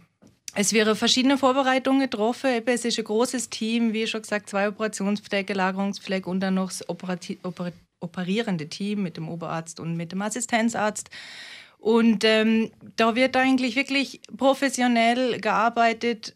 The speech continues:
Ähm, es wird konzentriert gearbeitet, bis die Checkliste auch abgearbeitet ist, bis der Patient vorbereitet ist, desinfiziert, steril vorbereitet. Und, ähm, es sind alle Beteiligten eigentlich hochkonzentriert. Natürlich, ähm,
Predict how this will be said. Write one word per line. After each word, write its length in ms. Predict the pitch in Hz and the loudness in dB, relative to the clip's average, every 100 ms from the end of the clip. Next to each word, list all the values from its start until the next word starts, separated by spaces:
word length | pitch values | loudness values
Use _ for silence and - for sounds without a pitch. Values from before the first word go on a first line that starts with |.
| - | -4
Ähm, 460 | 208 208 214 202 - _ | 0 2 2 0 -4 _
es 240 | - 196 202 | -10 -8 -4
wird 180 | 214 214 | -4 -2
konzentriert 640 | 226 220 226 214 220 240 - | -2 -2 -4 -4 -4 -4 -4
gearbeitet, 800 | 190 190 208 202 202 202 208 - | -2 -2 -2 -2 -2 -2 -6 -6
bis 160 | 214 | -10
die 100 | 226 | -8
Checkliste 580 | 214 196 196 220 220 220 | -6 -6 -6 -8 -6 -4
auch 100 | 214 | -4
abgearbeitet 920 | - 202 - 202 202 202 202 202 - | -4 -6 -4 -4 -2 -4 -6 -8 -6
ist, 260 | 208 202 - | -4 -4 -8
bis 140 | 208 | -8
der 80 | 214 | -8
Patient 400 | 214 220 220 214 | -8 -4 -4 -4
vorbereitet 640 | - 202 208 190 196 190 202 | -4 -4 -4 -4 -6 -6 -10
ist, 220 | 190 - | -8 -2
desinfiziert, 960 | 214 226 226 226 233 - 196 202 196 - - - - - - | -2 0 -2 -2 -14 -8 -4 -2 -4 -8 -18 -18 -20 -20 -6
steril 460 | - 240 240 247 | -2 0 2 0
vorbereitet. 880 | 240 208 208 214 202 208 196 190 - | 0 -2 0 0 2 0 -2 -8 -8
Und, 380 | - 208 190 - 196 | -4 -2 -2 -4 0
ähm, 460 | 208 208 208 202 - _ _ 190 | 2 2 0 -2 -6 _ _ -4
es 140 | 196 | -2
sind 200 | 226 165 | -2 0
alle 320 | 170 226 240 | 0 2 2
Beteiligten 680 | 226 202 190 196 202 190 196 | 2 -2 0 0 0 -4 -2
eigentlich 340 | 185 185 185 190 | -2 -2 -2 -2
hochkonzentriert. 1080 | 185 - 175 180 170 170 170 147 147 - - | -4 -2 -4 -4 -6 -6 -6 -6 -8 -10 -8
Natürlich, 640 | 170 170 220 202 208 - | -8 -4 -4 -4 -6 -4
ähm, 240 | 180 185 | -4 -4